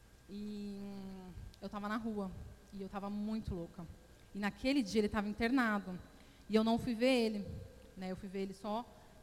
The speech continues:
eu vim, né, de meio que viagem, na verdade eu tava lá no Capão Redondo, e vim pro Ipiranga, mas o meu pai tinha falecido.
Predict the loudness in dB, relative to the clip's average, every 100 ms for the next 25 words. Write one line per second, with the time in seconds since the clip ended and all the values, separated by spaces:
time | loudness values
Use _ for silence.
0 | -8 -8 -6 -10 2 6 6 4 -6 -4
1 | 0 -2 -2 -8 -8 -10 -14 -14 2 6
2 | 8 6 4 0 0 0 -2 -4 2 2
3 | 2 -2 0 0 0 0 2 0 -4 -18
4 | -20 -20 -14 -4 0 0 0 -2 -6 -2
5 | 0 0 -2 -4 0 2 2 2 -2 -4
6 | -8 -18 -20 -20 -20 -18 -4 2 2 2
7 | -4 -2 -2 -2 -6 0 0 0 -2 -4
8 | -4